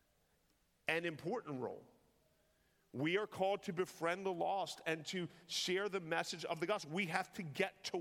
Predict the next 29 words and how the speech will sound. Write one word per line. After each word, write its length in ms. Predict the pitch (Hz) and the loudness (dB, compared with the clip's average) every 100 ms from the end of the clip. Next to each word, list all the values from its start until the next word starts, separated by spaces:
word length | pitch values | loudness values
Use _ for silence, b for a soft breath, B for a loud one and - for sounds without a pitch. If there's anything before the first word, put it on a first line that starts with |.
| 151 | -2
work 340 | 143 190 196 - - | 0 0 0 -6 -2
in 240 | 175 175 | 0 0
the 80 | 156 | -6
field. 480 | - 208 226 127 117 B B B 127 | -4 0 2 0 -4 B B B 2
But 320 | 208 214 160 | 2 2 2
God 440 | 196 226 277 285 240 180 | 4 6 6 2 0 2
does 360 | 226 233 220 190 | 4 6 4 2
the 100 | 214 | 4
heavy 360 | 208 214 220 | 6 4 4
lifting. 400 | 214 220 - 147 95 - - _ _ _ b b b _ _ _ - | 2 2 2 -2 -4 -16 -20 _ _ _ b b b _ _ _ -2
He 280 | 196 233 | 2 4
is 160 | 285 208 | 4 2
the 100 | 240 | 0
one 260 | 226 233 226 | 2 2 4
that's 220 | 220 - | 2 2
behind 760 | - 233 165 220 247 208 170 156 B B B _ | 2 2 2 2 4 4 2 -2 B B B _
all 340 | - 220 277 285 | 2 6 6 4
that 160 | 277 | 0
we 140 | 254 254 | 2 2
want 260 | 220 233 - | 4 2 0
to 120 | 233 | 2
see 180 | - 233 | 4 4
happen. 420 | 214 269 143 135 | 4 4 0 2
We, 200 | 175 208 190 | 4 4 2
we 100 | 208 | 2
need 300 | 214 240 160 | 2 2 2
God 240 | 190 214 | 4 4
to 100 | 214 | 0
direct 600 | 175 180 175 202 - - | 0 2 2 0 -2 -10